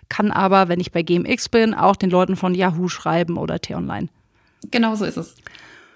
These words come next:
Speaker 1: Und das Ganze sieht dann eigentlich genauso aus wie bei Twitter oder zumindest sehr ähnlich. Es gibt also auch eine Timeline. Vielleicht noch wichtig, einmal so zu den ganz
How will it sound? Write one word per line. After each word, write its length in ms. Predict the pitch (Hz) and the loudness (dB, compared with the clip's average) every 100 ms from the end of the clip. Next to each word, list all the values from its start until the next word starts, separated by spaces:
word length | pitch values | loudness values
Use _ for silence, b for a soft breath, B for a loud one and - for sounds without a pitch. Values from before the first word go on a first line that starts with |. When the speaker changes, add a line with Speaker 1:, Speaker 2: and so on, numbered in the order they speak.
| B _ | B _
Speaker 1:
Und 100 | 214 | 0
das 140 | 247 - | 0 4
Ganze 300 | 254 294 277 | 4 6 4
sieht 180 | 254 | 4
dann 240 | 254 240 233 - | 2 2 0 -2
eigentlich 460 | 196 233 262 - | 0 2 0 -2
genauso 560 | 202 190 185 202 - - | -2 -2 0 -2 -4 -2
aus 320 | 262 359 - | 0 0 -2
wie 80 | 185 | -2
bei 160 | 156 | -2
Twitter 500 | 175 - 185 262 294 | -4 0 2 2 -2
oder 220 | 185 175 - | -2 -4 -4
zumindest 560 | 180 175 180 - 175 | -2 -2 -2 -4 -6
sehr 360 | - 175 156 - | -4 -2 -2 -2
ähnlich. 380 | 156 185 240 - | -2 0 0 -2
Es 160 | - | -6
gibt 220 | - - | -6 -6
also 260 | - 165 175 | -6 -4 -4
auch 280 | 160 156 - | -6 -10 -10
eine 360 | - 160 147 151 _ | -10 -8 -10 -14 _
Timeline. 760 | - 170 165 147 156 165 160 160 _ B B B B B B B B | -8 -4 -4 -4 -6 -10 -14 -16 _ B B B B B B B B
Vielleicht 340 | - 202 233 | -4 -2 0
noch 160 | 269 262 - - - | -2 -2 -6 -18 -4
wichtig, 540 | 240 - 285 247 - | -4 0 -2 -2 -4
einmal 240 | 185 196 | 0 2
so 180 | 190 196 | 2 -2
zu 200 | 190 - | -2 -4
den 220 | 185 180 | -2 -2
ganz 280 | 170 147 170 | -2 -4 -6